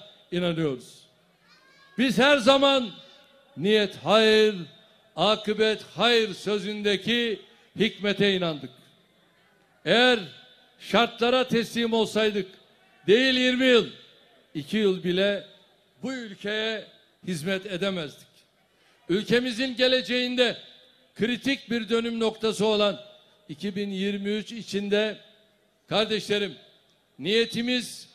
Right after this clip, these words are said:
hayırdır. Akıbetimiz de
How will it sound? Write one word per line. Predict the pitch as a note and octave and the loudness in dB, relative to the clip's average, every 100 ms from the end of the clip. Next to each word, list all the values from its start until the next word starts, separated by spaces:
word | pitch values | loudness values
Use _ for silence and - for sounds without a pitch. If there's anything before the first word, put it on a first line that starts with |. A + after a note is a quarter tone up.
| _ _ _ _ | _ _ _ _
hayırdır. | D3 F3+ E3+ C3 B2 - _ _ _ _ _ _ | -2 0 0 -4 -16 -20 _ _ _ _ _ _
Akıbetimiz | D3+ A3+ - A3+ B3 A#3 A#3+ C#4 B3 G3 | 2 2 2 0 2 2 0 0 0 4
de | C4+ A#3 | 4 4